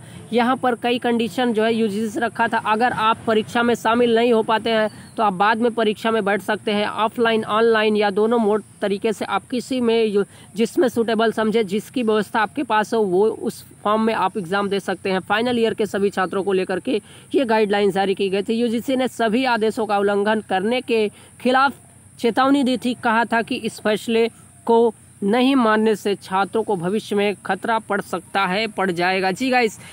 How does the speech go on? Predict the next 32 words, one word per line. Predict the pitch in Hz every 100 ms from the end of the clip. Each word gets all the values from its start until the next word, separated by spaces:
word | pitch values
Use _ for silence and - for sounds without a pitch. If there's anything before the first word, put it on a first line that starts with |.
| - 233
तो |
आपको | 220 220 - 262
पूरी | 269 254
तरीके | 247 247 214 269
से | - 339
खतरा | 220 220 - 240 226
हो | 202
सकता | 220 240 196 240
है | 226
फाइनल | 220 214 226 240
ईयर | 220 226
के | 233
छात्रों | 214 202 208 233
को | 220
लेकर | 214 208 226 226
के | 226
ये | 196 214
बात | 196 208 220
है। | 240 - - -
जब | - 254 208
युवा | 208 233 254
सेना | 233 240 226 233 220 - - 165
जैसे | 220 226 247
याचिकाकर्ताओं | 240 214 214 247 226 220 196 220 226
ने | 220
यूजीसी | 196 202 220 - 254 233 - - -
से | 262
व्यक्तिगत | 226 226 - 233 214
राज्य | 202 196 196 311 247 - - -
सरकारों | 202 - 202 226 233 - - - -
को | 254
उम्मीदवार | 202 220 240 208 175 185 226